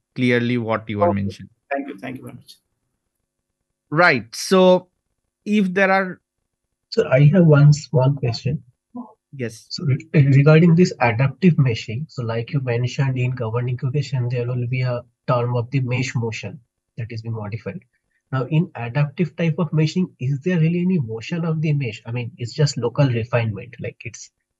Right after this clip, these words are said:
Speaker 3: growing
Speaker 1: Yes,
Speaker 3: and vanishing.
Speaker 1: exactly. So i-, the governing equation that I showed, that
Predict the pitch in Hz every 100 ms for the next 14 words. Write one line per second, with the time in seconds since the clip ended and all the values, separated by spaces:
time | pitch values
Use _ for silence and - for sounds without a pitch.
0 | - 131 131 139 135 123 117 123 143 -
1 | 123 - 170 160 - 170 160 165 147 151
2 | 151 156 180 196 190 170 190 190 190 180
3 | 160 170 165 165 165 156 143 147